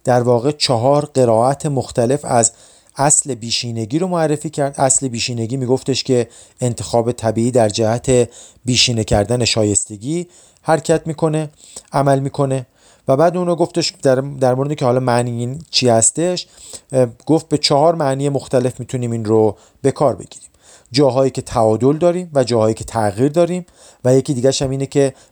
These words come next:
بر اساس این که آیا ما با میانگین جمعیت داریم صحبت می‌کنیم یا با شایستگی افراد. اه، و بر اساس این چهار، اه، نوع مختلف،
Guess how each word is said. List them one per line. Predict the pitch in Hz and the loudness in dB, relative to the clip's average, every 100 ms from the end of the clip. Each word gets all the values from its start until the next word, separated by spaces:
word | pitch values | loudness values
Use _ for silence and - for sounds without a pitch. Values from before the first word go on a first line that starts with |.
| - | 0
بر | 117 | 2
اساس | 113 - 131 135 | 2 2 -2 -4
این | 135 | -8
که | - 143 139 127 - - _ | -4 -2 -2 -4 -16 -20 _
آیا | - 123 131 123 117 117 | 0 2 4 4 2 0
ما | 120 123 | 0 2
با | 120 | 2
میانگین | 120 120 113 110 156 190 | 0 -2 -2 -2 -2 0
جمعیت | 185 165 160 156 | 0 0 0 0
داریم | 160 147 147 147 _ - | 0 0 -4 -10 _ -4
صحبت | - 147 139 131 | -2 2 2 0
می‌کنیم | 135 - 127 123 117 _ - _ 135 | -2 -4 -2 -2 -6 _ -20 _ 0
یا | 156 175 175 | 2 4 2
با | 156 156 151 147 131 _ _ | 0 2 2 2 -4 _ _
شایستگی | - 139 120 - 123 110 131 | 0 0 2 -2 -2 0 0
افراد. | 107 - 107 90 - _ _ _ _ _ _ _ _ _ _ _ - - - - - _ - | 0 -4 -6 -8 -12 _ _ _ _ _ _ _ _ _ _ _ -20 -20 -20 -20 -20 _ -4
اه، | 139 135 | 2 2
و | 135 | 2
بر | 139 143 | 2 4
اساس | 139 - 170 185 | 4 2 0 -2
این | 180 | -4
چهار، | - 139 139 165 175 175 _ _ _ | -2 0 4 4 2 -2 _ _ _
اه، | 131 127 | 0 2
نوع | 139 165 131 | 4 2 2
مختلف، | 127 117 - 127 170 - 170 147 | -2 -4 -2 0 0 2 4 4